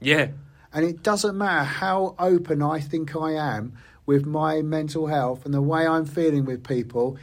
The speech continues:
Speaker 2: it doesn't, none of that matters. That is gonna stay there until you literally force that out.
Speaker 1: You, you,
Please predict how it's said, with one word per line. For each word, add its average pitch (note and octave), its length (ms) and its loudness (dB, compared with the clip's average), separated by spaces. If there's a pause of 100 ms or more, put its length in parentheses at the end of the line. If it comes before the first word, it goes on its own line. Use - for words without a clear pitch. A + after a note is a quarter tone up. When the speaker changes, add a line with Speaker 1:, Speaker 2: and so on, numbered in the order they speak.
(100)
Speaker 2:
it - 60 -20
doesn't, E3+ 280 -8
none G#3 340 2
of G#3 100 2
that F#3+ 260 0
matters. D#3+ 720 -2 (260)
That F#3+ 360 2
is E3+ 180 0
gonna D#3+ 300 4
stay E3 340 0
there B2+ 300 2
until C#3+ 720 2
you C#3 240 4
literally D3 800 0
force E3+ 640 0
that D#3+ 260 0
out. A#2+ 380 -2 (220)
Speaker 1:
You, B2+ 220 -6
you, B2+ 300 -10